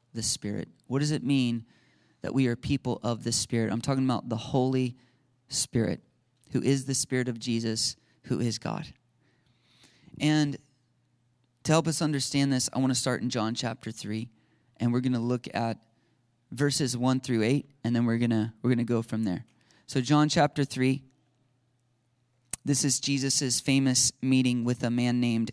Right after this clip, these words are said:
Nicodemus. And I love this, I love this whole chapter. Um, but we're just gonna look at these first eight verses.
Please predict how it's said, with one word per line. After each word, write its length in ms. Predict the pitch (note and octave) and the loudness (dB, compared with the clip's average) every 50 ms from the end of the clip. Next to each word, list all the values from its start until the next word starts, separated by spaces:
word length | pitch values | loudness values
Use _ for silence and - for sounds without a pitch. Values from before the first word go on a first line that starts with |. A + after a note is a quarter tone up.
| - | -6
Nicodemus. 920 | - G2 A#2 A#2+ A#2+ - A#2+ A2+ G#2+ A2+ G#2 F2+ D2 - - - - - - _ _ _ _ _ _ _ _ _ _ _ _ _ _ _ _ _ - - | -6 -4 -2 -2 -2 -2 -4 -4 -2 -2 -2 0 -2 -2 -2 -2 -4 -4 -6 _ _ _ _ _ _ _ _ _ _ _ _ _ _ _ _ _ -8 -2
And 140 | A#2+ B2 B2 | 0 0 0
I 80 | B2 - | 0 0
love 300 | B2 C#3 C#3 D3 B2 B2 | 0 -2 -2 -2 -2 -4
this, 300 | B2+ C3 B2+ - - - - | -2 0 2 2 2 2 0
I 40 | - | -2
love 220 | C3 B2+ C#3+ C3+ | 0 2 0 0
this 160 | - - - - | 0 -2 -2 -2
whole 120 | A#2+ G#2+ | -2 -2
chapter. 680 | - - - C#3 - B2 C3 - - - - - - - - _ _ _ _ _ _ _ _ _ _ _ _ _ _ _ | -4 -4 -4 -2 -2 -4 -6 -8 -10 -10 -10 -10 -10 -14 -20 _ _ _ _ _ _ _ _ _ _ _ _ _ _ _
Um, 240 | - F3 - F2+ F#2+ | -4 -4 -2 -2 -2
but 80 | - A#2+ | -2 0
we're 140 | G#2 C#3 C#3 | 2 2 2
just 180 | C#3 C#3 - | 2 2 2
gonna 180 | - C#3 C3+ C3 | 4 4 4 4
look 220 | B2+ C#3 C3+ - | 4 2 2 0
at 80 | C3 - | -2 -2
these 220 | - B2+ A#2+ - | 0 -2 -2 0
first 320 | - - A#2+ A#2+ - - B2 | 0 0 0 0 0 -2 -2
eight 160 | G#2 - - | -2 -4 -4
verses. 560 | - E2+ F#2 - - - D2+ D2 - - - | -6 -6 -4 -4 -4 -4 -4 -4 -4 -6 -6